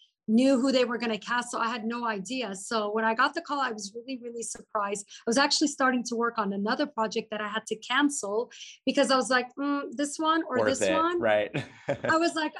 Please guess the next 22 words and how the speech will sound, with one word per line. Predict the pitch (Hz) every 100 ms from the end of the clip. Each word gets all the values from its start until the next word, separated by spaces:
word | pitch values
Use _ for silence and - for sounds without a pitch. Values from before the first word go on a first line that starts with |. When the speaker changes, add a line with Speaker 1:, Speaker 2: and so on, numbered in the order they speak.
| -
Speaker 1:
"Oh, | 320 320
which | 294 339 -
one | 339
do | 294 311
I | 285 269
go? | 269 247 233 190
Bravo, | 277 - 349 359
Netflix?" | 330 294 320 _ 349 359 359
I | 302
was | 294
like, | 285 285
"No, | 277 262
we're | 247 294
gonna | 359 370
go | 339
to | 311
Bravo." | 233 262 254 247 247 247 285 -
<laughs> | 330 302 - - - 247 _ - -
Speaker 2:
That | 120
is | 120 120
so | 120 110
funny. | 110 101 98 92